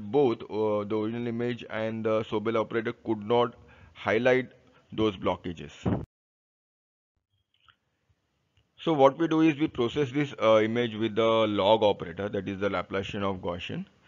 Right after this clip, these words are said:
So we are going to smooth the image first with the Gaussian filter, which is shown in the third figure over here, and then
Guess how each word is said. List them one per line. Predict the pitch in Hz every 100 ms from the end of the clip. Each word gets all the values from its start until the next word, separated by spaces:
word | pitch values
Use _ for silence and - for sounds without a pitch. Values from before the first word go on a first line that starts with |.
| - _ -
So | - 110 107 110
we | 104 117
are | 120
going | 117 123 123
to | 135
smooth | - - 120 135 127
the | 131
image | 117 123 117
first | 101 113 110 -
with | 110 98
the | 104 107 101 - _ - - -
Gaussian | 92 98 95 117 113 - - - -
filter, | 107 95 127 226 -
which | 101 98
is | 104
shown | - 110 107 110
in | 107 107
the | 104 104 101 101 -
third | 98 104 -
figure | 104 104
over | 98 95
here, | 98 147 - _ _ _ - - - -
and | 127 135
then | 143 165